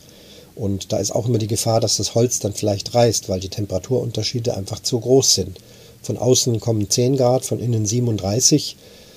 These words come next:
Ähm, das ist zwar sehr hartes Holz und die Oboe ist jetzt auch schon einige Jahre alt. Die Gefahr ist nicht mehr so groß, aber theoretisch kann's immer passieren,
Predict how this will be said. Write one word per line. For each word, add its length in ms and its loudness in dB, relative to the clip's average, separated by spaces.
Ähm, 260 2
das 140 -2
ist 160 -2
zwar 160 4
sehr 200 2
hartes 360 0
Holz 340 6
und 60 -4
die 100 -4
Oboe 300 2
ist 100 0
jetzt 200 -2
auch 120 -2
schon 180 0
einige 300 -2
Jahre 340 0
alt. 280 2
Die 80 -2
Gefahr 420 0
ist 260 0
nicht 180 -2
mehr 120 6
so 120 0
groß, 340 2
aber 160 -2
theoretisch 500 -2
kann's 260 -6
immer 200 -2
passieren, 540 -2